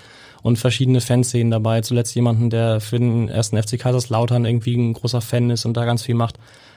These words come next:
Also ganz unterschiedliche Themen, die da aufgekommen sind. Und, äh, Max Kruse beim H S V, glaub ich, das hätte, hätte nicht, äh, wär nicht gut gegangen. Ich glaube nicht, dass das die, die Ideallösung gewesen wär.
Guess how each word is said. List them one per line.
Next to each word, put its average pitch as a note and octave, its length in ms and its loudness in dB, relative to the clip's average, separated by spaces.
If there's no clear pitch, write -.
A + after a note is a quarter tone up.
Also A#2 300 0
ganz B2+ 220 2
unterschiedliche B2 580 0
Themen, C3 320 2
die B2 80 2
da A#2+ 80 2
aufgekommen A#2+ 480 0
sind. A#2+ 240 0
Und, A#2 220 -4
äh, - 80 -8
Max A2 380 -4
Kruse C3+ 240 0
beim A#2 120 2
H A#2 120 2
S A#2+ 80 -2
V, B2+ 160 0
glaub B2 120 2
ich, A2 60 -4
das - 140 -10
hätte, A#2+ 340 -2
hätte A#2+ 160 -2
nicht, A#2+ 300 -4
äh, G#2 200 -8
wär A2+ 280 -2
nicht C3 120 4
gut E3 140 2
gegangen. C3+ 340 2
Ich A2 100 -2
glaube A#2+ 200 2
nicht, A#2+ 120 -2
dass A#2 100 -2
das A2+ 160 -4
die, A#2+ 260 -2
die A#2+ 140 -4
Ideallösung A#2+ 500 0
gewesen A#2+ 340 0
wär. B2 220 2